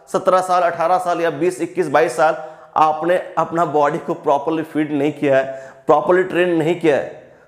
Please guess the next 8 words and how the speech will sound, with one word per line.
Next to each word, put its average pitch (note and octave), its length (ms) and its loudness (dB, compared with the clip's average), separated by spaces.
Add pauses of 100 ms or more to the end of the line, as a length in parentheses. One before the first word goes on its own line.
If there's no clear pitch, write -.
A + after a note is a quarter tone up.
तो F#3+ 100 6
ये A#3 120 4
मत C4 160 2
सोचो B3+ 320 4 (540)
दो F#3 240 4
महीना, A3+ 340 2
पाँच G#3+ 360 0
महीना G#3 340 2